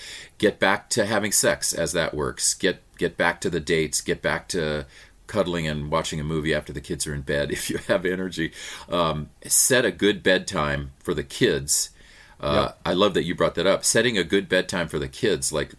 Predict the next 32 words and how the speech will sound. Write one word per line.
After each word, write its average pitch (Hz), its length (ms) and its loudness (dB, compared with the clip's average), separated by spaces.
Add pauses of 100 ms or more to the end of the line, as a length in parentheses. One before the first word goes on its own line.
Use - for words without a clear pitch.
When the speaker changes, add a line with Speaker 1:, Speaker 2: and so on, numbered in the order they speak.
Speaker 1:
eight, 87 220 -4
eight 85 180 0
P 85 140 -6
M 76 160 -2
is - 140 -6
fine, 80 360 -4
great 82 280 0
bedtime 65 340 -4
for 67 100 -10
this 67 220 -2
age, 67 300 -4 (400)
um, 78 400 0 (100)
allows 92 460 4
the 87 100 -4
parents 82 360 -2
to 85 60 -8
have 80 140 -2
a 69 40 -6
couple 78 420 -6 (240)
hours 71 440 -2
together 71 400 -4
to 67 100 -8
bond. 71 500 -4 (500)
Um, 65 400 -4 (540)
kids 113 300 2
having 90 260 0
a 76 100 0
ten 101 260 -2
or 87 100 2
eleven 98 340 2
o'clock 80 340 -2
bedtime, 67 640 -4